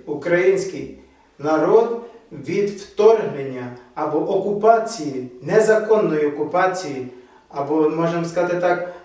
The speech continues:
такого підступного путчу, який робить тут Євросоюз через своїх єврокомісарів, через зрадників України або своїх агентів, які за гроші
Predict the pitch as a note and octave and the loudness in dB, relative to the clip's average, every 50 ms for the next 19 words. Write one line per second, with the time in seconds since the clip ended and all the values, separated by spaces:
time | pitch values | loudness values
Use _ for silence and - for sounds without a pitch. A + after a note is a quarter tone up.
0 | - - - D#3 F3+ F#3 F3 E3+ F3 F3 F3 F3+ F#3+ F#3 F3+ - - - A#3+ A#3 | -12 -8 -8 -4 0 2 4 4 4 2 2 0 -2 -2 -2 -4 -4 -4 -4 -4
1 | A#3 G#3 G3+ G3+ G3 F#3+ G3 - B3 B3+ B3+ - - - D3+ C#3 C3+ C3+ C3+ C#3 | -2 0 2 2 2 2 0 -2 -2 -2 0 -2 -2 -4 -4 -2 -2 -2 -4 -4
2 | - F#3 F#3 F3+ D#3+ D#3 - C3 C3+ D3+ F3 E3+ E3 D#3 D#3 - F3 F3 E3+ D#3+ | -6 -4 -2 -2 0 -2 -2 -2 0 0 0 0 0 -2 -4 -4 -2 -2 -2 -2
3 | - - - - - - - D#3 E3 D#3+ D#3 E3+ E3 E3 - G3+ A3+ A#3 A3+ - | -4 -10 -16 -20 -20 -10 -4 0 2 2 2 2 0 0 -2 -4 -2 -2 -2 -2
4 | - - D3 - - - E3 F3 F3+ F3+ F#3 F3 - - - - - - - - | 0 0 0 -2 -2 -4 -2 -2 0 0 0 0 0 -2 -6 -10 -14 -20 -20 -20
5 | _ _ _ - E3 E3+ E3+ F3 E3+ E3+ F3 F3 F3 - - G#3 G#3+ G#3+ G#3+ F#3+ | _ _ _ 0 2 2 2 2 2 2 0 0 0 0 2 4 4 4 4 4
6 | F3+ F3 - F3 E3+ E3 D#3 C#3+ - D#3+ E3+ F3 F3+ E3 E3 E3+ E3 - E3 D#3 | 2 0 0 0 0 0 0 -2 0 4 4 4 4 2 0 -4 -4 -2 -2 -2
7 | D3+ D3 - D#3+ E3 F3 F3 F3 E3 D#3 D3+ - - - - E3+ D#3+ D3+ D3+ - | 0 0 0 0 2 2 2 2 0 0 -2 -4 -8 -12 -10 -6 -2 -2 -2 0
8 | - E3+ F3 F3 - E3 D#3 D#3 F3 F3+ F3 F3 E3 D3+ - E3+ F3 F3 E3 D#3 | 0 2 2 2 2 2 2 2 2 0 0 -2 -2 -4 -4 -2 0 2 2 2
9 | C#3+ - - - - - - - _ - - - - G#3 G#3 G#3 A3 A3+ A3+ G#3+ | 2 0 -2 -8 -12 -20 -20 -20 _ -18 -6 0 2 4 4 8 8 6 6 6
10 | - - E3 C#3 C3 - | 0 -4 -6 -6 -6 -6